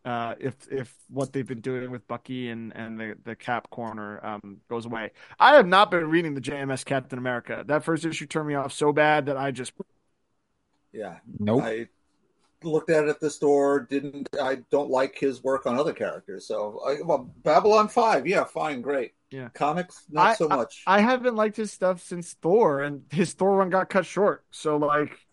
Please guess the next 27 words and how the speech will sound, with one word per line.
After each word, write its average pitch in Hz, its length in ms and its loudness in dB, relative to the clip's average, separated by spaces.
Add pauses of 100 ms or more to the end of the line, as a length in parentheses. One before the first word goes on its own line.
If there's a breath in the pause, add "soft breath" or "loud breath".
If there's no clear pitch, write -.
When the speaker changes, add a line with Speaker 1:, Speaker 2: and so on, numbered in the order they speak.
(120)
Speaker 1:
I, 147 140 -2
that's, 151 440 -4
that's 147 280 -4
it. 170 300 0
Like, 131 160 -8
I, 127 260 -6
he 135 140 -6
hasn't 151 240 -4
really 147 180 -4
done 139 140 -8
anything 139 280 -8
else 143 200 -6
for 160 60 -12
Speaker 2:
Yeah. 160 120 -8
Speaker 1:
me 120 380 -14 (240)
in 123 80 -14
a 127 60 -10
while. 123 280 -4
Speaker 2:
Spider 185 560 0
Totems, 180 480 0
his 131 160 -2
Wonder 139 280 0
Woman 156 280 -4
wasn't 147 300 0
great 143 300 -2
either. 170 340 -6 (340)
Speaker 1:
Mm. 135 240 -10